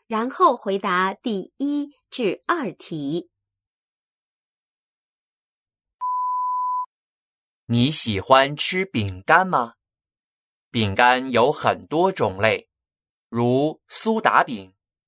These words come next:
Speaker 2: 夹心饼、曲奇饼等。每种饼干都有不同的口感和味道，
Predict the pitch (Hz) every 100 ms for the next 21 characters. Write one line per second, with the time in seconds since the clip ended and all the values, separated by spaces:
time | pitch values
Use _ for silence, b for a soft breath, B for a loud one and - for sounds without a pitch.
0 | _ _ - 165 180 180 208 214 220 -
1 | 170 - _ _ _ _ _ _ - 120
2 | 104 98 - 117 202 120 101 113 95 -
3 | _ _ _ _ _ _ _ _ _ _
4 | 127 135 220 147 165 127 98 92 131 131
5 | 135 135 147 151 107 95 - 208 135 -
6 | 104 104 143 185 - - 101 135 - 98
7 | 90 - - 107 135 123 107 95 -